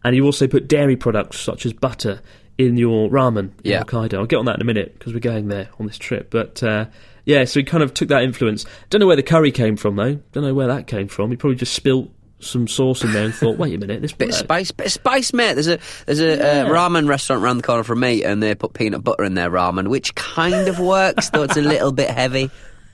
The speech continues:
Speaker 1: I was gonna, I, I was gonna say it doesn't sound overly glamorous.
Speaker 2: No.
Speaker 1: Peanut,
Speaker 2: <laughs>
Speaker 1: peanut butter.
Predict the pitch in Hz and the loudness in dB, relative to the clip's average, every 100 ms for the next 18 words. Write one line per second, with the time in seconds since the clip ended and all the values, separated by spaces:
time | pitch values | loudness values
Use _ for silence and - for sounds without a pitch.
0 | - - - - - - - - - - | -20 -20 -20 -20 -20 -20 -20 -20 -20 -20
1 | - 139 143 139 151 - - 156 151 151 | -2 -2 0 -4 -6 -8 -2 -2 0 0
2 | 147 147 139 131 147 131 123 131 127 127 | 2 2 4 2 2 0 0 2 4 2
3 | 117 113 120 110 123 110 95 87 98 - | 2 0 2 2 2 2 2 0 -6 -16
4 | - - 147 147 123 117 - 139 - 123 | -6 -6 -2 0 2 0 -2 -4 -2 0
5 | 131 - 113 - | -2 -2 -2 -2